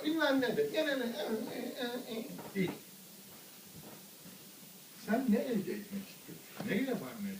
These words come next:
çalışıyorsun? Bana net olarak bunu söyle dediğinizde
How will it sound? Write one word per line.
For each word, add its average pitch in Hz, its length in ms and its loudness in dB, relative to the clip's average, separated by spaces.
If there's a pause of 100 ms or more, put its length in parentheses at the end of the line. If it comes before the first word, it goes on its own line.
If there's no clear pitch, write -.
çalışıyorsun? - 320 -12 (580)
Bana 247 180 6
net 262 260 2
olarak - 260 2 (100)
bunu 269 180 -4
söyle 127 280 2
dediğinizde 214 640 2